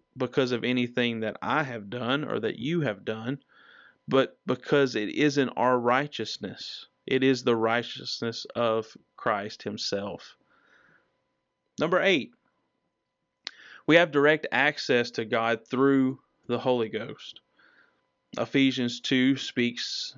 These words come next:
to this, verses eighteen through twenty-two. <clears throat> And it reads like this, "For through him we both have our access in one spirit to the Father.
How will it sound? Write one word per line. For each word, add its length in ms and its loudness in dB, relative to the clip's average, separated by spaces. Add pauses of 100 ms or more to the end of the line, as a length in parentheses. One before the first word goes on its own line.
to 160 -4
this, 380 0
verses 360 0
eighteen 480 -2
through 160 -6
twenty-two. 680 0 (1200)
<clears throat> 220 0
And 480 4
it 80 0
reads 240 4
like 180 4
this, 260 6
"For 360 0 (1080)
through 220 8
him 520 2 (680)
we 140 2
both 400 4
have 360 0 (300)
our 180 2
access 760 0
in 140 -2
one 280 2
spirit 640 -2 (220)
to 120 0
the 100 0
Father. 460 2